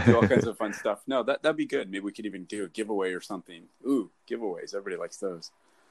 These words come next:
Speaker 1: So
Speaker 2: <laughs>
Speaker 1: that would be fun. We'll figure something out.
Speaker 2: Yeah. Yeah.
Speaker 1: 'Cause I think we need to do that. Now, you know, it's getting near ninety minutes, so I think we probably wanna wrap this up because pe-,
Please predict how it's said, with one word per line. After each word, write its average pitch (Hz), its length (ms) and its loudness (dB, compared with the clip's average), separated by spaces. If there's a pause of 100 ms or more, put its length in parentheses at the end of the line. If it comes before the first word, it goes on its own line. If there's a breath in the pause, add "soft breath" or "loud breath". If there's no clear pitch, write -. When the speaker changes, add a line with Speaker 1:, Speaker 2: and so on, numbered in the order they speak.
(280)
Speaker 1:
So - 440 0 (160)
Speaker 2:
<laughs> - 640 -8
Speaker 1:
that 170 100 6
would 175 100 4
be 113 80 0
fun. 85 280 -4 (140)
We'll 160 80 -4
figure 113 260 0
something 82 360 -6
out. 82 180 -4
Speaker 2:
Yeah. 78 80 4 (400)
Yeah. 95 220 10
Speaker 1:
'Cause 110 140 0 (160)
I 120 100 -2
think 107 160 2
we 101 80 2
need 95 140 -4
to - 60 -2
do 98 100 4
that. 98 100 4 (380 soft breath)
Now, 139 80 8
you 139 100 12
know, 160 100 10
it's 143 140 -2
getting 139 240 -2
near 135 160 -2
ninety 120 320 -2
minutes, 113 320 -6
so 92 240 -6
I 87 60 -6
think - 200 -10
we 92 60 -8
probably 101 220 0
wanna 90 160 -4
wrap 87 200 -2
this - 200 -6
up 76 180 -2
because 90 180 -16
pe-, - 140 -10